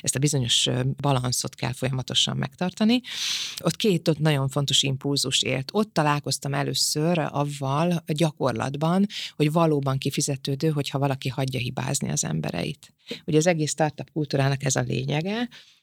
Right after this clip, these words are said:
és, ö, és hogy hogy jegyeztem meg, ö, ezt is mindenkinek átadom, mert nekem ez nagyon működött. Ö, egyik szünetben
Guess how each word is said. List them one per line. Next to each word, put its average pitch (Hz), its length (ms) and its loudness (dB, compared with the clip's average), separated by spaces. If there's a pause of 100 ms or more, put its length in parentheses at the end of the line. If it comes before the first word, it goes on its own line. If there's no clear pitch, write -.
(200)
és, 156 420 4
ö, 156 220 2
és - 240 2
hogy 151 140 0
hogy 196 320 0
jegyeztem 139 580 2
meg, 185 400 0
ö, 151 280 2 (300)
ezt 147 220 -6
is - 120 0
mindenkinek 139 480 -2 (120)
átadom, 147 460 -2
mert 135 260 -2
nekem 160 360 0
ez 131 100 -4
nagyon 127 300 -6
működött. 214 760 -4 (540)
Ö, 156 320 4
egyik 160 200 2
szünetben 151 760 2